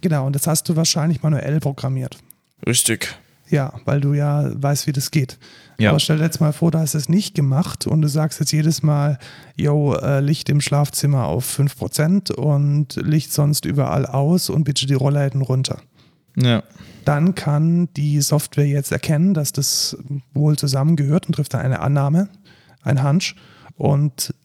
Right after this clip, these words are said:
Speaker 1: bietet dir dann an, das alles gemeinsam zu tun, also so komplett autonom.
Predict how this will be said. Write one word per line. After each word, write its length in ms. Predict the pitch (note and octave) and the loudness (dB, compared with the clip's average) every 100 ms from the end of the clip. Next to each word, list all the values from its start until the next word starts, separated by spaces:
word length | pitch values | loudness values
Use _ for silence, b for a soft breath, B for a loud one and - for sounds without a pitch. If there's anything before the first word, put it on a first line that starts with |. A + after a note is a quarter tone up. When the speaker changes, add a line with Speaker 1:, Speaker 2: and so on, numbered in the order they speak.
| _ _ _ - | _ _ _ -4
Speaker 1:
bietet 320 | F3 E3+ E3 E3+ | 0 0 0 2
dir 80 | |
dann 200 | D3+ D3+ | 2 2
an, 380 | - C#3+ D#3+ A3 B B B - | 0 0 0 0 B B B -4
das 200 | D3+ D3+ | 0 0
alles 260 | - C#3 D#3 | 0 0 2
gemeinsam 480 | E3 D3 D3+ C3 C3+ | 2 2 0 0 -4
zu 140 | - | -4
tun, 280 | - C3+ C3 | -4 -2 -2
also 220 | C3 C#3 | -2 0
so 80 | D3 | 0
komplett 500 | D3 D3 D3 D3 - | 2 0 2 -2 -2
autonom. 600 | - D3 D3 C#3 C3+ B2+ | -2 0 0 0 0 -2